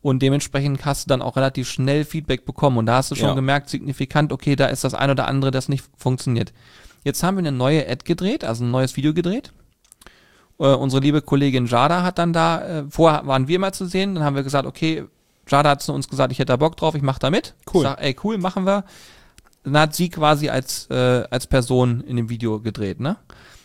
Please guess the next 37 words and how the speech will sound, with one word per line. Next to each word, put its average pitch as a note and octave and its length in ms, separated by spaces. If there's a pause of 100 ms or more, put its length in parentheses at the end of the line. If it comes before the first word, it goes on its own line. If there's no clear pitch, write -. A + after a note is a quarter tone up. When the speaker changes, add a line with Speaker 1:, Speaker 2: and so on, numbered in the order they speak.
Speaker 1:
Und C#3+ 100
dann C#3+ 120
haben F3+ 120
wir G#3 40
eine D#3+ 140
Zeitrafferaufnahme F3+ 1120
gezeigt G3 540
von D3 140
einem C#3 100
Backofen, B2+ 460
wie A#2+ 80
der A2+ 180
ge-, G#2+ 240
eingesprüht F3+ 580
wird F#3+ 100
und C#3 200
wie D3 80
der C3+ 220
Reinigungseffekt A#2+ 640
ist, - 160
damit C3+ 240
jeder E3+ 260
weiß, D#3+ 360
wenn A#2 80
ich A#2+ 60
das A3 220
kaufe, E3 280
das C#3 140
ist C3+ 200
real, D#3 260
so A#2 180
sieht A#2+ 160
das B2 140
Ding C3 160
aus, G2+ 240
ne? - 80
Speaker 2:
Ja. A2 160